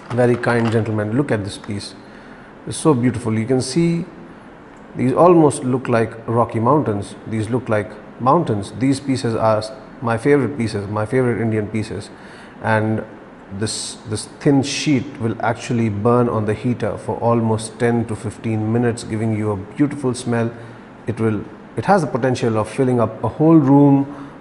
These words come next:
or, uh, uh, fumigating your clothes with, uh, the beautiful resinous smell of agarwood, and the smell will keep on coming to you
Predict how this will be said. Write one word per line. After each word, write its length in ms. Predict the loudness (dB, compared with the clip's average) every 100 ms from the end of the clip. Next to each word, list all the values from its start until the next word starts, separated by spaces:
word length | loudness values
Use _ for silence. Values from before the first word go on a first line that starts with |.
| -2
or, 440 | 2 4 4 2 0
uh, 160 | -2 -4 -16 -20 -20 -20 -20 -8
uh, 300 | -4 -4 -4 -12 -6
fumigating 720 | 2 6 6 6 4 2 -2 0
your 140 | 0
clothes 520 | 0 4 6 6 4 0
with, 160 | -6 -8 -18 -20 -20 -20 -16 -6
uh, 260 | -2 -2 -6 -18 -18 -12
the 60 |
beautiful 440 | 0 2 4 2 2
resinous 440 | 4 4 2 0
smell 460 | -2 0 0 0 -2
of 140 | -6 -8 -4
agarwood, 520 | -2 0 0 0 -2 -4 -12 -20 -20 -20 -8
and 320 | -2 -2 -2 -4
the 60 |
smell 360 | -6 0 2 2
will 280 | 2 0 -4 -12 -20 -20 -18 -18 -18 -16 -16 -14 -14 -14 -18 -6
keep 260 | -4 0
on 320 | 2 2 0 -6 -14 -20 -20 -20 -20 -18 -2
coming 260 | 2 2 0
to 100 | -2
you 240 | -2 -4